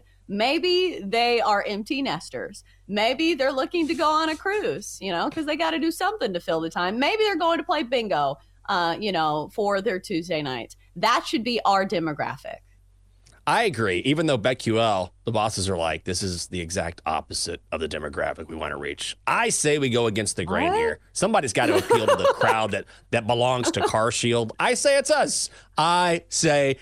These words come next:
Speaker 2: it's us. So, since we're an older crowd, you know, the Chiefs, one of the oldest teams in the N F L. If you're an older person, you remember the Chiefs back in the day.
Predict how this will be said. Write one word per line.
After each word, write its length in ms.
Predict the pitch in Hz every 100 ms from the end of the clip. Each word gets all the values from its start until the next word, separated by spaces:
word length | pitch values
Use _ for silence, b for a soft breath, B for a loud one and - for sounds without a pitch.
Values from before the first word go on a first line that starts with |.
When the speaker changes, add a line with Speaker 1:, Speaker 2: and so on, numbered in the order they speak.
| B -
Speaker 2:
it's 260 | 131 123 123
us. 380 | 92 - - b b b -
So, 500 | - 220 220 208 - _ _ _ _
since 400 | - 349 370 330
we're 240 | 285 247
an 100 | 202
older 460 | 165 131 143 139 135
crowd, 260 | - 147 147
you 80 |
know, 160 | 170 247
the 80 | 196
Chiefs, 420 | - 220 262 -
one 120 | 131
of 60 | 139
the 120 | 127
oldest 480 | - 135 156 151 -
teams 340 | 165 160 160 135
in 40 |
the 80 | 160
N 80 | 170
F 240 | 170 143
L. 200 | 185 233 226
If 80 |
you're 160 | 151 240
an 80 | 180
older 300 | 147 165 151
person, 480 | 147 165 196 233 196
you 200 | 233 302
remember 380 | 262 220 196 170
the 100 | 135
Chiefs 560 | - 151 202 262 240
back 300 | - 175 185
in 60 | 156
the 40 |
day. 140 | 135